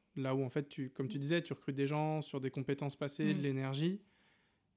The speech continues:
Speaker 1: Mais en fait, ils arrivent, euh, et c'est légitime. En fait, ils sont là en mode, il y a le, c'est limite la seule chose qui est claire, c'est où est leur, où est-ce qu'ils peuvent s'asseoir et quel est leur bureau.
Speaker 2: Ouais.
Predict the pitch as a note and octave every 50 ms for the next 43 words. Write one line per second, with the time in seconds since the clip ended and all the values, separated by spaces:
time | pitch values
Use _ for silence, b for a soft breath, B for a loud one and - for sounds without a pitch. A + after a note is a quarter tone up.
0 | - C#3 C3+ C3 B2 D3+ C#3+ - C#3 B2+ C3 B2+ C#3 D#3 E3+ D#3 C#3 B2+ B2 B2
1 | B2+ C3+ C3+ - C#3 B2+ C3 C#3 D3 - A#3 F3+ C#3 - C#3 C3+ - - C#3+ D#3
2 | D#3 D3+ C#3 C3+ B2+ B2 B2 B2 B2+ B2 B2 B2 B2+ C3 D3 D3 D3 C#3+ C#3 C#3+
3 | D3 D3 C#3+ - D3+ C#3 C#3+ D3 F3 F3 - C#3+ C3+ - C#3+ - D#3 - - -
4 | C3+ - D#3 E3+ D#3+ - - C#3 C3+ C3 C3 C3 C3+ C#3+ C#3 C3+ C#3 C3 C3+ C#3+
5 | D3 C#3 C#3+ - - - C#3+ C3+ - - C3 - - E3+ E3 D#3+ D#3 D3+ C#3+ C#3
6 | C3 - C#3+ C#3 C3+ C#3 B2+ C3 C3+ C#3 C#3 C#3 D#3+ F#3 G#3 G3 G3